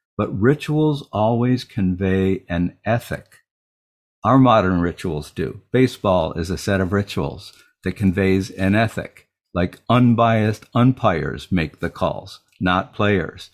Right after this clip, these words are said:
Three strikes, you're out is an ethic. Uh, first time someone does you wrong, bygones.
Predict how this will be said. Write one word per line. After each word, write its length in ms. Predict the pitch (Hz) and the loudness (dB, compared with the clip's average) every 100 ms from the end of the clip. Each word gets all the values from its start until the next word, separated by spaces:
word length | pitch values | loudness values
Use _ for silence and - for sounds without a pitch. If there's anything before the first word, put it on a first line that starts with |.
| _ _ _ - | _ _ _ -8
Three 280 | 113 113 110 | 0 2 0
strikes, 520 | - 110 110 104 - | -2 0 0 -2 -2
you're 180 | 117 123 | 2 4
out 280 | 151 110 - | 4 2 -2
is 200 | 82 104 | -2 0
an 140 | 110 | 2
ethic. 480 | 156 - - - _ _ _ _ _ | 2 0 -8 -10 _ _ _ _ _
Uh, 200 | 73 76 | -4 -4
first 440 | 76 - 110 113 - | -4 0 0 0 -2
time 280 | 127 123 120 | 2 2 2
someone 460 | - 123 120 120 | 0 2 2 2
does 300 | 113 120 117 | 2 2 2
you 100 | 131 | 2
wrong, 440 | 117 120 120 139 151 _ _ | 2 0 0 -2 -4 _ _
bygones. 600 | 110 110 98 87 - - | 0 2 2 -2 -4 -16